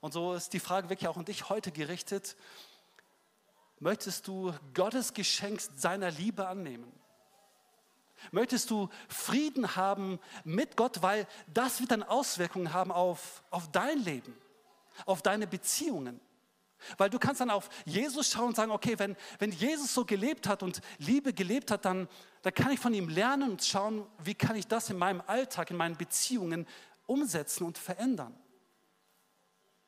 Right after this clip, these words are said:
Und deswegen lade ich dich ein, wirklich heute zu überlegen, wie stehst du selbst in dieser Beziehung zu Jesus,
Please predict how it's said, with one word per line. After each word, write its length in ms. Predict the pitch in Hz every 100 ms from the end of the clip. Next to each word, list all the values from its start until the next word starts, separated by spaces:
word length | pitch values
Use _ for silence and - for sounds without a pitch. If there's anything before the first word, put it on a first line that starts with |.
| _ _ - 151
Und 20 |
deswegen 420 | 147 180 180 175 - - - -
lade 160 | 165
ich 100 | 185
dich 200 | 185 170
ein, 240 | 170 190 175
wirklich 400 | 165 160 151 - - - - - - -
heute 240 | 247 233
zu 120 | -
überlegen, 520 | 214 190 208 190 180 -
wie 200 | 160 220
stehst 320 | - 226 -
du 60 | 208
selbst 360 | 160 240 262
in 60 | 214
dieser 180 | 180 175
Beziehung 520 | 180 - - 233 220
zu 160 | - 175
Jesus, 560 | 220 214 156 170 -